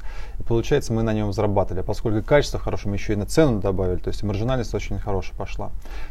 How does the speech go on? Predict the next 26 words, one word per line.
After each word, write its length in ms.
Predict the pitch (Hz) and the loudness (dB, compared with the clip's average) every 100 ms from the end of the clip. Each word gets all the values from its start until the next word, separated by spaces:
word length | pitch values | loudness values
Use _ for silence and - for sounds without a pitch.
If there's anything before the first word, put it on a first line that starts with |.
| - | -2
Ну 80 | 131 | 2
и 80 | 151 | 4
уместили 400 | 117 117 - 123 | 4 0 2 0
этот 100 | - | 2
формат, 380 | 107 110 101 - | 2 2 0 0
э, 60 | |
в 1300 | 98 95 92 92 92 90 90 95 98 95 95 92 95 - - | 0 2 0 0 0 -2 -2 0 2 2 0 0 0 -2 0
очень-очень 580 | 123 117 - 101 95 101 | 2 2 2 -2 -2 0
маленькие 420 | 104 98 90 98 | 0 0 -2 0
рамки. 320 | 117 143 - | 2 2 -2
То 140 | - - | -4 -4
есть 120 | - | -2
если 320 | 98 - 98 - - | -2 -2 -2 -2 -4
в, 20 | 104 | -2
э, 120 | 98 | 0
большинство 500 | 95 - 110 - 107 - - | 0 -2 -2 -2 -2 -2 0
франшиз 560 | 104 101 - 107 - | 0 0 -2 -2 -2
и 180 | 101 107 | -2 -2
пекарен, 360 | 110 - 107 98 | -2 0 0 -2
которые 220 | 107 98 | 0 0
есть 120 | - | 0
на 80 | 107 | -2
рынке, 220 | 107 101 | 0 -2
это 120 | 104 | -2
шестьдесят 280 | 101 - 143 | -2 -2 0
квадратов, 400 | 117 107 92 | 0 0 -2